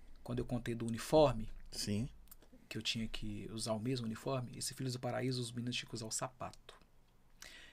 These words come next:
Speaker 1: E pros que gostam de leitura, independente se acha que é de autoajuda ou não, e não é,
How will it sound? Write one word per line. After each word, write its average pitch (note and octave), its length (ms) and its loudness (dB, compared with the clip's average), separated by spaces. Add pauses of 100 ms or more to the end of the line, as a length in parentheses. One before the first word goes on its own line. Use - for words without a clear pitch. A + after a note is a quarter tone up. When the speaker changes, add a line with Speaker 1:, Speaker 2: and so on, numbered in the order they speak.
(120)
Speaker 1:
E G#3 80 0
pros G3+ 300 6
que D#3+ 140 -2
gostam C3 580 8 (280)
de A2+ 500 -4 (300)
leitura, B2 560 4 (680)
independente B2+ 800 2
se A2 220 0
acha G#2+ 220 2
que - 80 -4
é - 20 -2
de G#2+ 100 0
autoajuda G#2+ 480 0
ou A#2 40 2
não, C#3+ 140 4
e B2+ 40 4
não A2+ 200 6
é, D3+ 120 6